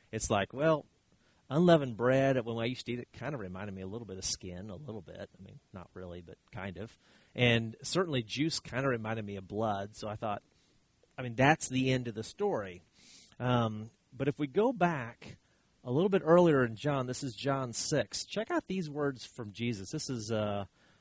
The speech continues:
um, I don't know how long this is before he died, but it's, uh, I think, months, um, if not maybe even a year or two. It says, Jesus says, "I tell you the truth. It was not Moses."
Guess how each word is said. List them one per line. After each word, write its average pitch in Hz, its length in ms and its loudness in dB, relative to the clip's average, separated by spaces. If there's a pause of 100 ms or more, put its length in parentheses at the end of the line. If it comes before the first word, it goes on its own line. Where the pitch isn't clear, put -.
(140)
um, 92 200 -10
I 143 120 -4
don't 175 100 -8
know 120 60 -10
how 139 200 -4
long 117 220 -4
this 98 180 -8
is 92 160 -6
before 98 320 -12
he 92 60 -8
died, 92 400 -6
but 104 140 -8
it's, - 260 -8
uh, 92 320 -4 (840)
I 95 80 -8
think, - 220 -4
months, 107 760 -2 (380)
um, 107 300 -2
if 107 180 -8
not 107 260 -8
maybe 104 240 -8
even 95 160 -10
a 92 40 -12
year 98 240 -10
or 95 60 -12
two. 98 300 -12 (500)
It - 60 -14
says, 131 160 2
Jesus 156 340 0
says, 147 200 2
"I 180 180 4
tell 196 340 2
you 175 240 -2
the 139 120 -4
truth. - 680 -6 (680)
It 160 160 4
was 151 220 -4
not 170 280 0
Moses." 143 880 0